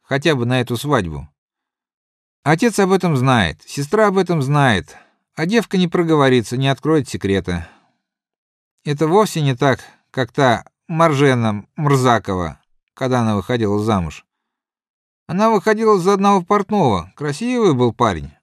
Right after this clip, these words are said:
звали его Мигуль. Но только у него потели ноги. К свадьбе он купил новые лакированные ботинки, и ноги у него в них так горели, что нельзя было выдержать.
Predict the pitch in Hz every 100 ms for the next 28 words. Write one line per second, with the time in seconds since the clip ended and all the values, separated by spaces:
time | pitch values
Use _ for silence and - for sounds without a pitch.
0 | - 117 185 190 165 156 143 185 160 98
1 | 71 _ _ _ _ _ _ _ _ _
2 | _ _ 156 208 220 208 208 208 208 208
3 | 196 - _ 175 180 180 156 165 175 87
4 | 60 62 _ _ _ _ _ _ _ _
5 | - - 180 214 190 196 170 175 190 175
6 | 180 175 151 143 151 160 151 135 117 135
7 | 131 214 165 98 71 - _ _ - 165
8 | 233 196 170 151 143 131 127 - 220 226
9 | 165 147 131 110 87 76 _ _ - 139
10 | 139 151 185 165 139 117 98 90 87 76